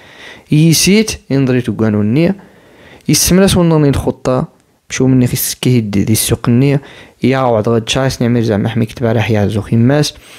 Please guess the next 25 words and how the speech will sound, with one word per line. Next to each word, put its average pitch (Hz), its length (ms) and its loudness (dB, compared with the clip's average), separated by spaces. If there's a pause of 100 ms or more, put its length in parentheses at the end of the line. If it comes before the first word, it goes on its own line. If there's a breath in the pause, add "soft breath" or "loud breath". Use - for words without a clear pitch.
(240 loud breath)
السنين 135 400 0
عطاس 113 340 -4
شوي. 127 280 0 (480 loud breath)
الناس 123 260 2
يوسم 123 340 0
لها 113 140 0
تقذ. 110 300 -2 (400 loud breath)
حميش 120 240 -2
غاينين 123 340 2
يوذن 113 340 2
روح 107 160 0
ديك 107 240 -4
لاري، 113 260 -2
روح 127 160 0
ديك 104 240 -6
لاري 104 300 0
رشك. - 280 -8 (420)
روح 104 80 -2
ديك 98 200 -4
لاري 101 240 0
المخزن. 92 400 -4 (320 loud breath)
بديل 101 260 0
لأنه 104 400 2
يماش 107 280 -2
تموت. - 280 -6